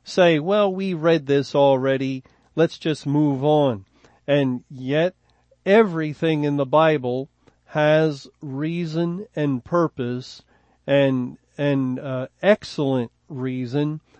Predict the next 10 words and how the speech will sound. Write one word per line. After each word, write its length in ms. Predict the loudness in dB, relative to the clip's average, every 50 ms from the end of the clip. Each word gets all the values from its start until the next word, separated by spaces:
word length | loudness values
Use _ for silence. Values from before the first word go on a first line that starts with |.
| _ _ _ _ _ -6
uh, 160 | -4 -4 -4 -6
and 180 | -6 -4 -2 -2
an 160 | -2 -2 -4
excellent 640 | -4 -4 -4 -4 -6 -10 -6 -4 -2 -2 -2 -4 -4
purpose 480 | -4 -4 -4 -2 -2 -2 -4 -4 -4
because 500 | -6 -10 -12 -10 -4 -2 0 0 0 -2
God 460 | -6 -2 2 4 6 8 8 6 4 2
has 440 | 0 0 2 2 2 2 0 -4
written 380 | -6 -4 -4 -4 -6 -6 -6 -6
it. 140 | -6 -8